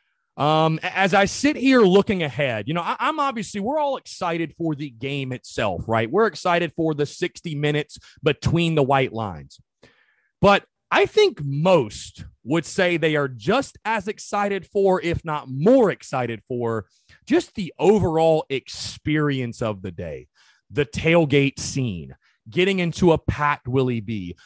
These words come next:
the first two thousand one of the Shane Beamer era, the first Gamecocks chant in this new chapter of South Carolina football. Just th-, hearing the fight song, hearing the band,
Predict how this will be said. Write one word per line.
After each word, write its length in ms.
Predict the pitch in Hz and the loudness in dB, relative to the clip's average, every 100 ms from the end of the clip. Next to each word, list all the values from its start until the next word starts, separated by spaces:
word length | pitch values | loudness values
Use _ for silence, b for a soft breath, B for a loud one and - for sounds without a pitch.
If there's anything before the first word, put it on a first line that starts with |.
| b | b
the 100 | 160 | -2
first 540 | - 180 190 - - | 0 2 2 0 -2
two 260 | - 196 196 | 2 2 2
thousand 640 | - 175 170 170 147 160 | 2 4 4 4 2 -4
one 420 | 135 147 120 98 90 _ - | 0 0 0 -2 -10 _ -4
of 180 | 139 | -2
the 80 | 120 | -2
Shane 420 | 131 - 147 139 | -4 -6 -6 -8
Beamer 360 | 110 139 131 120 | -4 -2 -2 -4
era, 220 | 120 110 | -4 -4
the 140 | 110 151 | -2 -4
first 520 | - 202 208 - 113 | 0 0 0 -2 -8
Gamecocks 840 | 170 185 196 185 190 180 - - | -4 -2 -4 -2 2 2 2 -6
chant 580 | - - 196 151 90 - - _ _ | -14 -6 -4 -4 -8 -14 -18 _ _
in 120 | 143 | -2
this 220 | 156 151 160 | 0 -2 2
new 180 | 156 | 2
chapter 460 | 147 165 139 127 123 | 2 0 0 0 -6
of 80 | 113 | -6
South 340 | 143 127 117 | -2 0 -2
Carolina 220 | 120 110 | -6 -6
football. 380 | 107 104 110 98 b - | -6 -6 -4 -8 b -4
Just 220 | 339 - | -4 -2
th-, 120 | - | -8
hearing 400 | - - 381 330 | -2 2 4 4
the 120 | 160 - | 2 -2
fight 460 | - 165 214 - | -6 -8 -8 -8
song, 400 | - 156 127 95 | -2 0 2 0
hearing 400 | 95 285 311 233 | -4 -6 -4 -4
the 120 | 143 117 | -2 -2
band, 640 | 92 156 190 165 127 | -2 0 0 0 -2